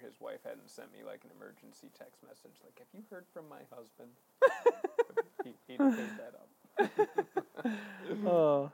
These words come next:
Speaker 2: good stuff.
Speaker 1: Yep.
Speaker 2: Really good stuff.
Speaker 1: Love you, Lee. Um, we can preview. You're going to Leech tomorrow.
Speaker 2: I'm going to Leech. Uh, I got a morning,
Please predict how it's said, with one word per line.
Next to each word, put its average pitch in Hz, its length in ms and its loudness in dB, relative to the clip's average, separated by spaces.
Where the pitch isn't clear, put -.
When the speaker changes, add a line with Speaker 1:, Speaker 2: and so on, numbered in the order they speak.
Speaker 2:
good 151 220 2
stuff. - 380 -8
Speaker 1:
Yep. 196 180 -12
Speaker 2:
Really 156 340 2
good 131 240 -6
stuff. - 300 -8
Speaker 1:
Love 139 180 -4
you, 123 80 -12
Lee. 113 140 -14
Um, 135 1500 -8
we 139 120 -10
can 170 200 -14
preview. 147 500 -14
You're 131 100 -16
going 143 220 -8
to 143 60 -10
Leech 151 280 -10
tomorrow. 139 240 -12
Speaker 2:
I'm 190 80 -2
going 185 200 6
to 170 60 4
Leech. 190 480 0
Uh, 165 60 -6
I 143 440 6
got 143 140 6
a 135 40 6
morning, 175 580 2